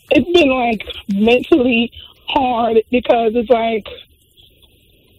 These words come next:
a lot of the people that's riding these buses aren't, I believe, aren't essential workers because now that they're free,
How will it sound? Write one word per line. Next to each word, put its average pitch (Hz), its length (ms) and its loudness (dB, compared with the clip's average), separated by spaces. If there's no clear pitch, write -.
a 240 100 2
lot 262 260 0
of 294 60 0
the 285 80 -4
people 302 240 4
that's 247 320 0
riding 269 440 0
these 226 240 0
buses 240 420 2
aren't, 247 460 0
I 247 160 0
believe, 226 420 0
aren't 247 380 0
essential 220 440 -2
workers 202 380 0
because 208 500 2
now 226 360 2
that 214 240 2
they're 190 160 4
free, 277 440 2